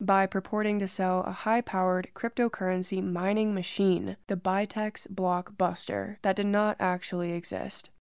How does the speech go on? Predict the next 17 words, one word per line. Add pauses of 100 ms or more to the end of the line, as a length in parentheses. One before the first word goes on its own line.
(120)
According
to
the
indictment,
Wolfgram
and
Bitex
displayed
one
of
these
purported
machines
in
Bitex's
office
space,